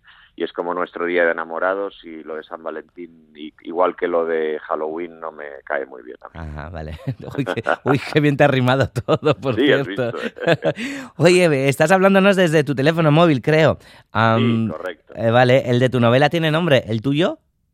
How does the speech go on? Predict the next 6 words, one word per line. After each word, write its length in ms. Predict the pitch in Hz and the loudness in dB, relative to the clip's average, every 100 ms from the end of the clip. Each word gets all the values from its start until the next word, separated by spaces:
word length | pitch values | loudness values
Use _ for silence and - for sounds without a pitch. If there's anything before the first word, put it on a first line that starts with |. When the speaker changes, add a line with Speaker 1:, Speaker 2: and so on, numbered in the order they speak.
| _ _ _ - | _ _ _ -20
Speaker 1:
El 140 | 85 | -20
mío 240 | 98 107 | -14 -12
no, 340 | 110 117 113 110 | -10 -8 -6 -8
pobre, 720 | 104 95 92 85 87 87 85 | -8 -8 -8 -8 -10 -10 -10
eh, 40 | 82 | -12
pobre. 640 | 85 85 85 82 80 | -12 -10 -8 -8 -10